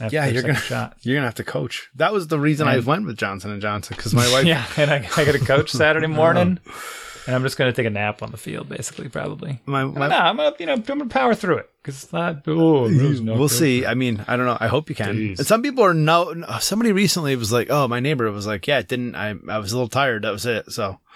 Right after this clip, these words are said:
Speaker 1: Mm-hmm.
Speaker 2: um,
Speaker 1: Well, I got two things you can
Speaker 2: yeah.
Speaker 1: hold me to. One, if my ankle's feeling better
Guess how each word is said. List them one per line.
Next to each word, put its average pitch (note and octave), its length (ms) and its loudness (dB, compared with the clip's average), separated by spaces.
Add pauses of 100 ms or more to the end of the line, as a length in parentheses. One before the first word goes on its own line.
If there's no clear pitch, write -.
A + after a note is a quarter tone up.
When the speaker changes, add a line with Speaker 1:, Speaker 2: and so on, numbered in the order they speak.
Speaker 1:
Mm-hmm. C3+ 840 0
Speaker 2:
um, A#2 440 0 (440)
Speaker 1:
Well, G#2+ 160 -2
I A#2+ 60 2
got C3+ 180 2
two F#3 140 0
things F3 260 2
you D#3 60 -2
can D3 80 4
Speaker 2:
yeah. C#3 40 4
Speaker 1:
hold B2+ 120 4
me G#2+ 80 0
to. G2 160 -8
One, F3+ 500 2 (300)
if B2+ 120 -16
my B2+ 120 -2
ankle's C#3 300 0
feeling C3 300 2
better A#2+ 380 4